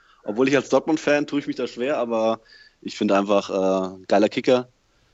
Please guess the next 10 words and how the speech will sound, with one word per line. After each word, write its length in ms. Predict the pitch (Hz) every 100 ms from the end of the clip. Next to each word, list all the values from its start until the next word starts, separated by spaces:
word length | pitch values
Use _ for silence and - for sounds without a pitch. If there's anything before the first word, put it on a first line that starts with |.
| _ _ _ _
Auch 160 | 113 117
wenn 100 | 131
er 360 | 120 117 -
ansche-, 340 | 123 113 135 110
wahrscheinlich 400 | 117 120 127 120
nur 240 | 123 123
eine 180 | 117 131
Aktion 380 | 117 - 135 143
hat, 240 | 139
äh, 20 | -